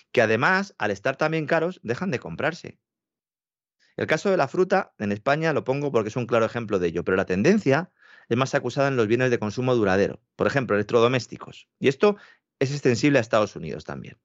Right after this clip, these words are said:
Y a Reino Unido. Hay un economista que se llama Paul Donovan, estratega de V S,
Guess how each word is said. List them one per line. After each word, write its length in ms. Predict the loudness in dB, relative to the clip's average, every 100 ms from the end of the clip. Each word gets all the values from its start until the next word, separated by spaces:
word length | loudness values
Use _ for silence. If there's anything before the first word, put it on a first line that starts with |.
| _ _ -20 _ 2
Y 80 | 4
a 80 |
Reino 300 | 6 4 4
Unido. 380 | 0 -6 -12 -18 _
Hay 140 | -2
un 80 | 0
economista 520 | 2 0 0 -2 0
que 60 | 0
se 100 | 2
llama 140 | 0
Paul 200 | 2 0
Donovan, 440 | 0 0 0 -2 -8 _ _ _ _
estratega 460 | -8 -4 0 2 2
de 60 |
V 180 | 2 2
S, 320 | 2 -4 -10